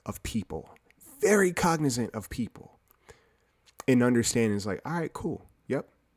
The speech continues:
Okay. All right, bet." One thing I wanna share with you guys that I've been holding off on, and I, I kept refusing to talk about, and I might do an episode on it. Um,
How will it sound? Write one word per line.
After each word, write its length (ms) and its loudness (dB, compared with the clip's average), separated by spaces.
Okay. 340 -2
All 80 0
right, 220 -2
bet." 280 -2
One 200 4
thing 160 4
I 40 4
wanna 180 2
share 180 2
with 140 0
you 80 -2
guys 220 0
that 100 -2
I've 100 0
been 140 -4
holding 340 -2
off 240 -4
on, 280 -8
and 340 -10
I, 500 -8
I 100 -14
kept 280 -8
refusing 340 -6
to 60 -8
talk 240 -6
about, 180 -8
and 100 -8
I 40 -4
might 260 -2
do 160 -2
an 100 -6
episode 380 -12
on 140 -12
it. 100 -16
Um, 600 0